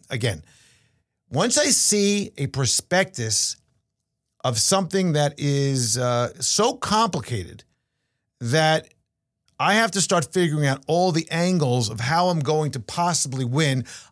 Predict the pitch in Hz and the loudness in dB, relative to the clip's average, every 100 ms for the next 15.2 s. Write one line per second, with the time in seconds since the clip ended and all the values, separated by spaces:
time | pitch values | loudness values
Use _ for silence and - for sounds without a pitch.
0 | _ 165 175 165 233 262 214 196 - 180 | _ 0 2 2 2 2 2 2 2 0
1 | 143 156 117 135 131 127 - 120 - 92 | 0 -2 -2 0 0 -2 -4 -8 -8 -10
2 | - _ _ _ _ _ _ _ _ _ | -14 _ _ _ _ _ _ _ _ _
3 | - 131 175 156 156 143 135 101 73 - | -4 2 2 2 0 0 0 -2 -8 -16
4 | _ _ _ _ _ _ _ 240 247 175 | _ _ _ _ _ _ _ -2 0 0
5 | 254 277 277 - 233 143 220 226 233 226 | 2 2 2 0 2 4 4 4 4 2
6 | - 202 190 196 202 - 196 175 156 190 | 2 4 6 6 4 2 0 2 4 4
7 | 185 190 208 214 131 - - _ _ _ | 4 4 4 4 2 -4 -14 _ _ _
8 | _ _ _ _ _ _ 220 - 226 220 | _ _ _ _ _ _ -4 0 0 -2
9 | - 226 220 196 208 - 175 180 - 233 | -2 -2 0 -2 -2 -4 -2 -2 0 0
10 | 226 180 151 143 120 147 175 196 165 214 | 2 2 2 2 0 2 2 2 0 0
11 | 208 120 95 - - _ _ _ _ _ | 0 0 -6 -12 -14 _ _ _ _ _
12 | _ _ _ _ _ _ _ 160 - 196 | _ _ _ _ _ _ _ -2 0 0
13 | 233 233 226 190 180 202 - 208 202 185 | 0 0 2 2 2 2 0 0 2 2
14 | 139 135 131 120 107 151 190 185 180 175 | 0 0 0 -2 -2 0 2 4 2 2
15 | 160 123 | 0 -2